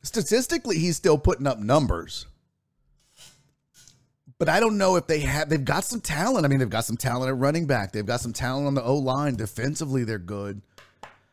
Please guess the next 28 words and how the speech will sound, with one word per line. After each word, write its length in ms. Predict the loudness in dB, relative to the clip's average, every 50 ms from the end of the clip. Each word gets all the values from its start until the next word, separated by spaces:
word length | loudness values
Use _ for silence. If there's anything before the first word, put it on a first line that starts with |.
| _ _ _ _ _ -2
I 100 | 0 0
don't 240 | 0 0 -2 -2
know 240 | 2 4 4 6 6
that 200 | 4 2 2 0
they, 120 | 0 0 0 0
I 140 | 2 2 2
would 180 | 2 2 0 -2
put 140 | -4 -2
the 100 | -2 -4
Colts 320 | -2 -2 0 0 0 0 0
in 60 | -2
the 100 | -2 0
upper 320 | 0 0 0 0 -2 -4 -4
echelon 540 | -4 -4 -4 -4 -4 -4 -2 -2 -2 -4 -4
of 80 | -4
the 160 | -6 -6 -6
N 100 | -4 -4
F 160 | -4 -4 -4 -2
L, 200 | -2 -2 -2 -2
though, 160 | -4 -4 -4
with 180 | -4 -6 -6
this 180 | -4 -4 -4 -4
signing 440 | -4 -4 -4 -4 -4 -4 -4 -4 -6
or, 180 | -6 -8 -8 -8 -8
or 160 | -6 -6 -4
with 160 | -6 -6 -6
Matt 260 | -6 -6 -6 -6 -8
Ryan. 420 | -8 -8 -6 -6 -8 -8 -10 -12